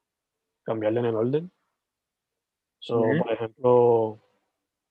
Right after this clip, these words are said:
Speaker 1: este, Watching Movies iba a ser la segunda, y después iba a ir la de Brent Faiyaz, All I Want. Pero al bojar esa se le cambió por completo el orden,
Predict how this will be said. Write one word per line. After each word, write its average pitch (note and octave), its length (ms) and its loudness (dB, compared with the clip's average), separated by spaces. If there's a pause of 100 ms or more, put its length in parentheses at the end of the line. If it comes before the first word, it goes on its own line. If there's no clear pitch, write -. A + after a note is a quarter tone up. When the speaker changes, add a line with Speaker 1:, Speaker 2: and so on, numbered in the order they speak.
(960)
Speaker 1:
este, A2+ 1120 -2 (500)
Watching A#2+ 360 -2
Movies D3+ 440 0
iba B2 160 -2
a B2 40 -6
ser C3+ 140 -4
la C3+ 120 2
segunda, A#2 760 -6 (920)
y C3 80 -2
después B2 300 -2
iba B2+ 220 2
a C3 60 4
ir C#3+ 80 4
la C3+ 140 2
de B2 100 2
Brent A#2 260 -4
Faiyaz, B2 400 -4
All A2+ 200 -6
I A2 40 -4
Want. A2+ 340 -6 (920)
Pero A#2 160 -2
al A#2 60 0
bojar A#2 360 -2
esa C#3+ 240 2
se B2 120 -2
le A#2 100 0
cambió A2+ 220 -4
por A#2+ 140 -2
completo B2 480 -4
el B2 80 -2
orden, B2 460 -2